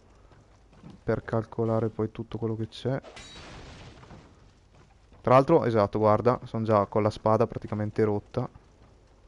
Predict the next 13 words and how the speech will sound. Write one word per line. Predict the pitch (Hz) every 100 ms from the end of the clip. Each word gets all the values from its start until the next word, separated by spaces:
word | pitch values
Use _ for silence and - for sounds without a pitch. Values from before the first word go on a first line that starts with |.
| _ _ _ _ _ - -
E | -
quindi | - 107
bisogna | 101 107 104 104 104 - _ _ _ _ _ _ _ _ _ _ _ _ _ _
ritornare | 127 120 117 120 117 120 120 113
fuori. | - - 127 147
Qua | 139 180
chi | -
c'è? | - - 117 117
Qua | 165
c'era | - 147 127 127
un, | 131 127 139 151 165 175 170
un | 131 123 127 127
ra-, | 123 110